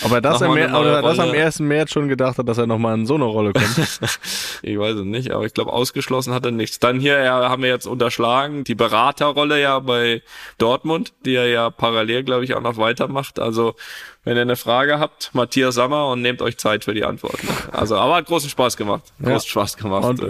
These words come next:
Speaker 1: ja,
Speaker 2: mit
Speaker 1: aber
Speaker 2: Matthias
Speaker 1: ich war wirklich die
Speaker 2: gemeinsam.
Speaker 1: einzige Folge, die über zwei Stunden ging und aber auch zu Recht. Das muss man,
Speaker 2: Ja.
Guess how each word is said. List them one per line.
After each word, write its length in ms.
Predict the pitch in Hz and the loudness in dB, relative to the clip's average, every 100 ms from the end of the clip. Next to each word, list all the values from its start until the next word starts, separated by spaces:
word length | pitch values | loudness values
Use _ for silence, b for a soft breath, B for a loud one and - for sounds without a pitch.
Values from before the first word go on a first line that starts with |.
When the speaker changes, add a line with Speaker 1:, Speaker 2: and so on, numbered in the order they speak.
| 120 | -2
Speaker 1:
ja, 80 | 110 | -2
Speaker 2:
mit 80 | |
Speaker 1:
aber 100 | 107 123 | 0 0
Speaker 2:
Matthias 280 | 131 107 131 | 2 0 0
Speaker 1:
ich 60 | |
war 80 | 127 | 0
wirklich 160 | 139 117 | 0 0
die 60 | |
Speaker 2:
gemeinsam. 140 | 127 117 | 0 0
Speaker 1:
einzige 240 | 123 120 | 2 0
Folge, 220 | 113 120 113 | 2 0 0
die 100 | 117 | 0
über 240 | 120 117 | 2 0
zwei 240 | - 107 | 0 -2
Stunden 320 | 104 110 110 110 | 0 0 0 0
ging 260 | 113 113 | 0 0
und 200 | 107 104 | 0 0
aber 180 | 101 101 | 0 0
auch 120 | 98 | 0
zu 100 | 98 101 | -2 -2
Recht. 300 | 92 - - _ | -2 -6 -18 _
Das 200 | 107 - | -10 -8
muss 160 | 107 - | -8 -6
man, 280 | 104 104 104 B B B | -4 -4 -8 B B B
Speaker 2:
Ja. 160 | 104 | -2